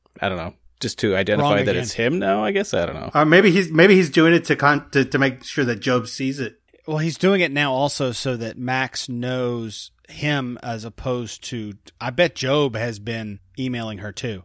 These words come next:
Speaker 3: Oh, yeah. Good
Speaker 2: Do you,
Speaker 3: point.
Speaker 2: do you think she's ghosting Job? Do you think this is a nineteen ninety-six version of a ghosting?
Speaker 3: And he's like, "Come on, Max, where are you? Why haven't you con-, ans-, answered my emails?"
Speaker 2: <laughs> And, and because he doesn't know to use a, a scripture verse,
Speaker 3: Yeah.
Speaker 2: he's not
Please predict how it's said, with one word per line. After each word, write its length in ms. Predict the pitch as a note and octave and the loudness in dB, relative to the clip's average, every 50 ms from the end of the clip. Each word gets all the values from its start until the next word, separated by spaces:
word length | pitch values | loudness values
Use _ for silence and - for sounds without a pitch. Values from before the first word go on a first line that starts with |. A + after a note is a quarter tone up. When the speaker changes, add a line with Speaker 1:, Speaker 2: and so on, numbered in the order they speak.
| _ _ - | _ _ -8
Speaker 3:
Oh, 160 | A#2 A#2 C3+ D#3 | -4 -4 -2 -2
yeah. 200 | D3+ C#3 D3 D#3 - _ - | -4 -6 -8 -10 -14 _ -14
Good 120 | B2 B2 | -10 -6
Speaker 2:
Do 60 | - D3 | -6 -6
you, 60 | A#2 | -6
Speaker 3:
point. 100 | A#2+ - _ _ _ - | -8 -12 _ _ _ -6
Speaker 2:
do 80 | D3+ | -4
you 40 | C3+ | -2
think 180 | A#2+ E3 F3+ E3+ | 0 0 0 0
she's 240 | - - G3+ E3 D3 | 0 0 0 0 0
ghosting 440 | C3+ C#3+ D3 D#3 - - F#3 F3 D#3+ | 0 0 0 0 0 -2 -2 -2 -2
Job? 340 | - C3+ A#2+ C3 D#3 F3 - - - - - - - - - - - - - | -4 -4 -2 -2 -2 -4 -6 -12 -20 -20 -20 -20 -20 -20 -20 -20 -20 -16 -12
Do 100 | - C#3 | -8 -4
you 40 | |
think 120 | C3+ E3+ E3+ | -2 -2 -2
this 160 | E3 - - | -2 -2 -4
is 60 | D3+ | -2
a 80 | D3+ C#3+ | -2 0
nineteen 300 | C#3+ C#3+ D3+ - E3+ D#3 | 0 0 0 0 0 -2
ninety-six 400 | C#3+ C#3+ C#3+ C#3 - D#3+ D3+ - | 0 0 -2 -2 -2 -2 -4 -4
version 300 | - C3+ C3+ C3 B2+ D3 | -4 -4 -4 -4 -4 -6
of 80 | C3+ | -6
a 40 | A#2+ | -6
ghosting? 500 | G#2 A#2+ A#2 B2 C#3 - - F3 F#3 F#3+ - _ - | -6 -6 -6 -6 -4 -4 -4 -4 -4 -6 -10 _ -10
Speaker 3:
And 120 | G#2+ A#2+ | -8 -8
he's 140 | B2+ A#2 A#2+ | -8 -8 -8
like, 160 | B2+ A#2 - | -10 -10 -4
"Come 160 | - - F3 F#3 | 2 4 4 6
on, 320 | G3+ G#3 A3 A3+ A3 G3 | 6 6 6 4 4 4
Max, 320 | F3 D3+ D#3+ E3+ - - | 4 2 2 2 0 -2
where 100 | G#3 G3+ F3+ | -4 -4 -2
are 200 | F#3 F#3+ G#3 G#3+ | 0 0 0 0
you? 560 | F#3+ E3 D#3 D3 C3+ B2 A#2 A2 G#2+ F#2 - _ _ _ _ _ _ _ - | 0 0 0 0 0 -2 -4 -6 -8 -10 -14 _ _ _ _ _ _ _ -2
Why 100 | D3+ D#3 | -2 0
haven't 160 | F3 F#3+ E3+ | 0 -2 -4
you 60 | - | -4
con-, 240 | - D#3 B2 A2+ C#3+ | -2 -2 0 0 0
ans-, 240 | C#3+ D#3+ D#3 - - | 0 -2 -4 -6 -8
answered 220 | - C#3+ - - E3+ | -10 -10 -6 -4 -2
my 160 | D#3 C#3+ E3 | -2 -2 -2
emails?" 560 | F3 C#3 D3+ D3 A#2+ G2 F#2 F#2 F#2 - - | -2 -2 -2 -2 -4 -6 -8 -10 -12 -12 -12
Speaker 2:
<laughs> 220 | - - - - - - - - - - - - - - _ _ _ _ _ _ _ _ _ | -14 -16 -18 -18 -20 -16 -14 -14 -14 -12 -12 -16 -16 -16 _ _ _ _ _ _ _ _ _
And, 140 | - C3+ - - | -20 -18 -12 -8
and 160 | D3 C3+ B2+ | -8 -6 -6
because 280 | C#3 - D#3 D#3 B2 | -4 -2 -2 -2 -2
he 80 | C3+ D3+ | 0 0
doesn't 260 | D3 D3+ C3 D3 C3 | 0 0 0 0 -4
know 240 | C3+ C#3 C#3 C#3 C3+ | -2 0 2 2 2
to 80 | B2+ C3 | 0 -2
use 240 | A#2 B2 B2+ G#2+ | -4 -4 -6 -6
a, 80 | A2+ G#2 A#2+ | -8 -10 -8
a 180 | C3+ A#2 C3 A#2+ | -8 -8 -6 -8
scripture 500 | - - - A#2+ - - - C3 A2 G2+ | -6 -2 -2 -4 -2 -4 -6 -6 -6 -6
verse, 360 | G2 G#2+ G#2+ G#2+ G2+ - - | -8 -8 -8 -8 -8 -10 -8
Speaker 3:
Yeah. 100 | G2+ C3 | -8 -6
Speaker 2:
he's 140 | B2 A#2 A#2 | -6 -6 -4
not 400 | C3+ C3 B2+ B2 A2+ A2 _ _ | -4 -2 -2 -2 -4 -6 _ _